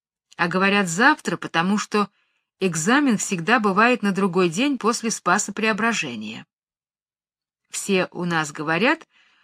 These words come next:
что главное — закон Божий хорошо знать. Я его хорошо знаю, даже что на какой странице, но все-таки очень страшно. Так страшно,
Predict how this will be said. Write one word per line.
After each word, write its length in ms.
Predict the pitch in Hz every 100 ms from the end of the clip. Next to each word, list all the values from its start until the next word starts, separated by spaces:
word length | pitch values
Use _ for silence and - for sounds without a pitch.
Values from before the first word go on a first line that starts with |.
| _
что 240 | - - 175
главное — 500 | 165 277 311 202 160
закон 480 | 202 277 208 170 151
Божий 320 | 165 147 143
хорошо 440 | - 160 156 151
знать. 500 | 147 160 147 - - _ _ _ _ _ _ _ -
Я 220 | 214 269
его 160 | 277
хорошо 440 | 269 - 294 - 180
знаю, 440 | 143 147 139 131 _ _ _ _ _ _ - _
даже 260 | - 247 247
что 220 | - 277
на 80 | 269
какой 320 | 277 262 277
странице, 760 | - 269 277 190 143 - 110 - _ _ _ _ _ _ -
но 140 | 180
все-таки 440 | - 185 - 185 180
очень 340 | 175 165 165
страшно. 600 | 151 - - 123 - 208 - _ _ _ _ _ _ _ _
Так 200 | 214 247
страшно, 600 | - 190 165 143 151 143